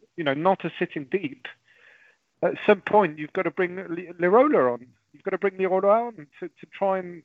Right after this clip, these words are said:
you know, create some, some space on the wings and get some crosses in the box and stuff. And I think we see, you know, we've seen obviously the limits of Laguerre, and, you know, can't really criticise him. The guy doesn't want to be there. He's, he's filling the gap. He's doing a favour, but,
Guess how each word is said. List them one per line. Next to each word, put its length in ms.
you 80
know, 100
create 480
some, 300
some 280
space 320
on 80
the 80
wings 280
and 100
get 180
some 80
crosses 380
in 80
the 80
box 340
and 220
stuff. 200
And 220
I 60
think 200
we 160
see, 240
you 80
know, 80
we've 140
seen 160
obviously 260
the 140
limits 320
of 140
Laguerre, 460
and, 100
you 40
know, 140
can't 140
really 160
criticise 540
him. 120
The 80
guy 240
doesn't 260
want 140
to 40
be 140
there. 360
He's, 80
he's 140
filling 240
the 80
gap. 400
He's 120
doing 180
a 40
favour, 460
but, 160